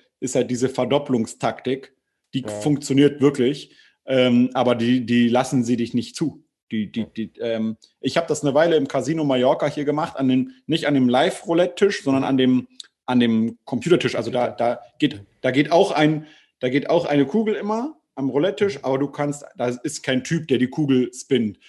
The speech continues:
Speaker 1: sondern du setzt dich einfach hin, steckst Stein rein und so weiter. Und es, das ist halt das todsichere System, weil du sägst zum Beispiel zehn Euro auf Schwarz, ja?
Speaker 2: Mhm.
Speaker 1: Wenn Schwarz kommt, hast du zwanzig Euro und gehst wieder weg, ja, als Beispiel. Wenn halt Rot kommt, verdoppelst du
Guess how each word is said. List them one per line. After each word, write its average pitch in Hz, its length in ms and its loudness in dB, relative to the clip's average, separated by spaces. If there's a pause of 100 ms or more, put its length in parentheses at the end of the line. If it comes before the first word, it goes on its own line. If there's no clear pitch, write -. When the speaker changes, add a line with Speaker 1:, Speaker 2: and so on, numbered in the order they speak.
(120)
Speaker 1:
sondern 120 220 -4
du 143 40 2
setzt 147 140 -2
dich 131 80 -6
einfach 131 160 -6
hin, 190 200 0
steckst - 340 -8
Stein 156 300 -4
rein 151 160 -2
und 147 80 -6
so 135 40 -6
weiter. 135 240 -2 (200)
Und 123 100 -4
es, - 180 -10
das 131 140 -14
ist - 80 -8
halt 147 160 -6
das - 100 -18
todsichere 156 540 0
System, 143 340 -2
weil 117 80 -2
du 110 80 -4
sägst 139 300 -2
zum 135 80 -8
Beispiel 143 340 -2
zehn 143 240 -4
Euro 139 300 -2
auf 123 120 -6
Schwarz, - 560 -6 (200)
ja? 147 220 0
Speaker 2:
Mhm. 131 140 -10 (920)
Speaker 1:
Wenn 123 140 -4
Schwarz 165 380 -2
kommt, 185 360 -4 (380)
hast 131 200 -10
du 120 40 -14
zwanzig - 400 -4
Euro 165 520 -4 (200)
und 139 180 0
gehst 131 280 2
wieder 117 200 -2
weg, - 260 -8 (320)
ja, 101 180 -6
als - 240 -10
Beispiel. 110 440 -8 (180)
Wenn 131 160 -2
halt 139 160 0
Rot 170 320 2
kommt, 190 360 -2 (160)
verdoppelst 151 540 -4
du 95 240 -10